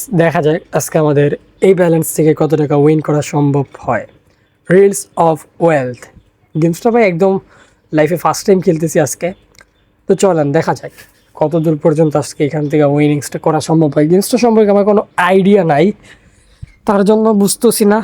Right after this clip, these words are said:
যে কি হবে না হবে। বাল মাথা নষ্ট করে স্লট গেমস না, এই ধরনের সাইটগুলোর মধ্যে ভাই স্লট গেমসে ভরপুর। রিপিট, রিপিট, রিবেট প্লেস, অনেক কিছুই আছে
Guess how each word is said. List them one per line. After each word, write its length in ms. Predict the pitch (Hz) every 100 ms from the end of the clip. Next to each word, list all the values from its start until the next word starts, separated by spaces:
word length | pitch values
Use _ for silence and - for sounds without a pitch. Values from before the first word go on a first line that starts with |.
| 196
যে 80 | 180 -
কি 80 | 233 233
হবে 180 | 185 180 180
না 60 | 156
হবে। 160 | 156 160 156
বাল 140 | 151 147 - _ _ _ _ _ _ - - - 180
মাথা 160 | 160 190
নষ্ট 160 | 175 202
করে 120 | 185 180
স্লট 220 | 220 233 196
গেমস 180 | 214 -
না, 80 | 233 156 _ - - _ 214
এই 80 | 190
ধরনের 280 | 220 240 233
সাইটগুলোর 380 | 226 196 214 220 220
মধ্যে 180 | 190 196
ভাই 120 | 185 175
স্লট 240 | - 196 185
গেমসে 220 | 190 185 190
ভরপুর। 340 | 170 175 185 151 - - _ _ - _ _ _ _ _ -
রিপিট, 600 | 180 208 208 214 190 - - - 175
রিপিট, 460 | 190 190 196 190 - - 185
রিবেট 640 | 180 180 _ 311 190 180 - -
প্লেস, 240 | 180 170 - - _ _ _ _ -
অনেক 260 | 247 254 226
কিছুই 220 | 240 - 208
আছে 120 | 165